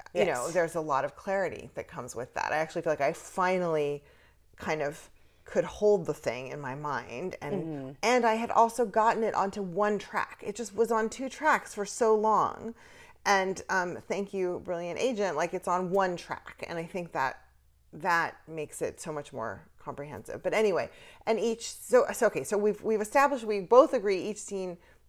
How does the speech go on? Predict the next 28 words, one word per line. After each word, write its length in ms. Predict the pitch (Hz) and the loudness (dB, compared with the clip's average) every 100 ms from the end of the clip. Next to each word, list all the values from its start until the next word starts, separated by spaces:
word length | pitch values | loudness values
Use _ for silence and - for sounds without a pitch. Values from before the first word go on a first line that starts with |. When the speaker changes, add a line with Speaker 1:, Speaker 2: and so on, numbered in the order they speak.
| - _ - | -20 _ -18
Speaker 1:
there's 240 | 170 202 196 | -2 0 2
some 160 | 262 | 0
kind 160 | 240 208 | 0 -2
of 80 | 175 | -4
change, 400 | - 147 - - | -8 -10 -12 -18
some 180 | - 139 | -14 -12
Speaker 2:
Mm-hmm. 100 | 139 | -8
Speaker 1:
revelation. 640 | 202 233 175 247 233 233 196 180 | -6 -4 2 2 2 -4 -4 -2
So 120 | 208 | 4
we're 80 | 208 | 6
in 100 | 277 | 6
a 60 | |
cer-, 240 | 294 294 - | 4 -2 -2
certain 260 | - 269 240 | -4 -4 -2
place 300 | 226 196 202 | -2 -2 -4
and 120 | 190 | -10
time, 400 | - - - 302 _ _ _ _ _ - - _ _ - _ _ | -8 -8 -10 -16 _ _ _ _ _ -20 -20 _ _ -20 _ _
and 160 | 180 175 | -6 -2
something 320 | 202 180 180 | -2 -2 -6
changes. 640 | - 127 127 - - - - | -4 -8 -8 -14 -16 -16 -2
And 100 | 226 | 0
I 120 | 294 | 2
Speaker 2:
Yeah, 140 | 285 269 | 0 2
and 80 | |
what's 180 | 254 247 | 0 -2
tough 260 | - 339 330 | -2 0 0
about 320 | 330 208 147 | 2 2 0
that, 440 | - - 175 254 | -6 -8 -8 -10